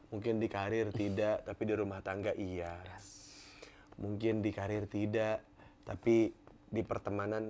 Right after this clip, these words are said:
Speaker 1: iya.
Speaker 2: Iya.
Speaker 1: Mungkin di pertemanan tidak, tapi di karir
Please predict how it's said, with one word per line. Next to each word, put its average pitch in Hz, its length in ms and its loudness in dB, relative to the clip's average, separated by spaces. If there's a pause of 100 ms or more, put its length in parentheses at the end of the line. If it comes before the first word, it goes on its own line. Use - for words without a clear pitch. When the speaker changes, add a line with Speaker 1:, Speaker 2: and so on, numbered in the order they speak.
Speaker 1:
iya. 95 360 -2
Speaker 2:
Iya. 95 160 0 (960)
Speaker 1:
Mungkin 113 460 0
di 110 220 6 (380)
pertemanan 110 640 -2
tidak, 110 680 4 (560)
tapi 117 320 4
di 110 200 6 (240)
karir 110 480 4